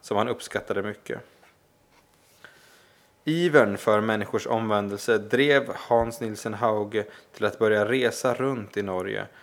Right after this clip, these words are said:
trots att konventikelplakatet förbjöd lekmän att leda religiösa samlingar utanför kyrkan. Han vandrade,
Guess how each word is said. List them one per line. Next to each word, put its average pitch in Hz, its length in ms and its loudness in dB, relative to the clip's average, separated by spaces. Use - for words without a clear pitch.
trots 123 320 2
att 110 120 -2
konventikelplakatet 107 1120 -4
förbjöd 110 580 0
lekmän 110 680 -4
att 95 160 -10
leda 104 340 0
religiösa 104 540 -2
samlingar 104 720 -2
utanför 110 420 -4
kyrkan. 117 540 -8
Han 107 180 0
vandrade, 117 480 8